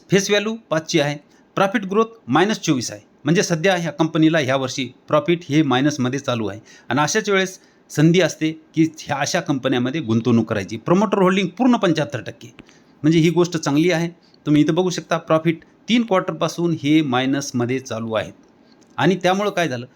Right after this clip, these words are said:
की कंपनी ही चालत नाही आणि चालत नसल्यामुळं पी जो, मेडियन पी जो आहे, मेडियन पी इथं बघू शकता एक्केचाळीस पॉइंट सहाचा मेडियन पी आहे,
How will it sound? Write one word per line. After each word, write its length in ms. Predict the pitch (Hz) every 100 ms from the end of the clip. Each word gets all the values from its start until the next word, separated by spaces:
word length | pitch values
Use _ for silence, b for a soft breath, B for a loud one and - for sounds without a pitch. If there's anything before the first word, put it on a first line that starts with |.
| b _ _ _ _ _ -
की 60 |
कंपनी 440 | 127 180 185 220 233 - _
ही 80 | 160
चालत 400 | - 131 220 226
नाही 260 | 190 180 180
आणि 180 | - 160
चालत 360 | 160 175 226 233
नसल्यामुळं 420 | 202 190 180 170 165 -
पी 260 | 208 233 226
जो, 160 | 202
मेडियन 340 | 190 185 185 175
पी 220 | 180 170
जो 120 | 147
आहे, 220 | 139 117 113 _ _ _ -
मेडियन 260 | 143 165 170
पी 160 | 165
इथं 180 | 160 156
बघू 140 | 156 175
शकता 300 | 170 - 170
एक्केचाळीस 560 | 147 147 180 208 208
पॉइंट 240 | - 165 156
सहाचा 400 | - 127 120 131
मेडियन 320 | 135 139 156
पी 200 | 156 180
आहे, 180 | 165